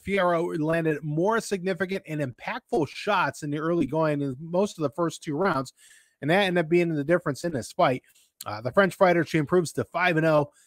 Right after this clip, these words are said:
in the U F C and owns a ten-fight win streak. Uh, number one contender fight with Alexa Grasso could be next, uh, and f-, for the right to face one hundred twenty-five pound champ and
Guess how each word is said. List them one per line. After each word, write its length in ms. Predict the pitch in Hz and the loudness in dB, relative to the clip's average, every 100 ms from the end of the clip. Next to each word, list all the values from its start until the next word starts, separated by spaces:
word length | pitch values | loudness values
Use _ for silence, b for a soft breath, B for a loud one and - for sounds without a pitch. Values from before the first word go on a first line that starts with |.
| b | b
in 180 | 147 208 | 2 4
the 80 | 214 | 4
U 260 | 185 170 160 | 4 8 8
F 100 | 147 | 6
C 280 | - 165 | 2 2
and 100 | 165 | 2
owns 260 | 147 175 143 | 0 0 0
a 180 | 143 117 - | -2 -2 -6
ten-fight 600 | 185 214 - - 180 - | -6 -4 -4 -2 -4 -4
win 240 | 131 254 269 | -4 -2 -2
streak. 400 | - 127 107 - _ _ _ - | -6 -6 -6 -10 _ _ _ -12
Uh, 140 | 120 | -6
number 280 | 131 185 208 | 0 4 6
one 220 | 185 185 | 6 4
contender 380 | 175 147 185 196 | 0 -2 0 0
fight 260 | 180 175 170 | 2 2 4
with 220 | 151 160 - | 0 0 -2
Alexa 360 | 139 165 - | -2 -2 -4
Grasso 500 | 107 151 170 - 170 | -6 -2 -2 -2 -6
could 260 | - 254 226 | -2 -4 0
be 140 | 151 | 0
next, 500 | 135 247 175 - - b b b b - | 2 0 0 -4 -10 b b b b -10
uh, 220 | 120 127 | -8 -6
and 180 | 131 117 110 | -6 -10 -12
f-, 80 | 110 | -16
for 160 | 123 143 | -4 0
the 100 | 131 | 2
right 240 | 143 170 - | 2 0 0
to 140 | 147 | -4
face 340 | - 156 147 | 0 0 0
one 220 | 113 156 151 | -2 -2 2
hundred 240 | 170 147 | 2 0
twenty-five 540 | - 160 139 151 156 | -2 -4 0 0 0
pound 260 | - 151 143 | 0 -2 0
champ 260 | - 147 147 | -2 -2 -2
and 140 | 113 | -8